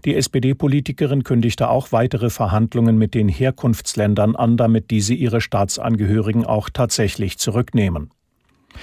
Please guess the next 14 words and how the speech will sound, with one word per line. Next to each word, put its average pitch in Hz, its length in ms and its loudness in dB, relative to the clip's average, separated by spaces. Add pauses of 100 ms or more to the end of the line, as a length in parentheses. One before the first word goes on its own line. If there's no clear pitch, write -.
(340)
In 147 240 2
Schleswig-Holstein 156 960 0
und 139 280 -2
Mecklenburg-Vorpommern 120 1120 0
wird 123 200 0
nach 110 180 0
dem 107 220 2
Rekordhochwasser 113 1000 0
langsam 110 460 2
das 117 180 0
Ausmaß 101 600 0
der 110 120 2
Schäden 113 400 2
deutlich. - 500 -6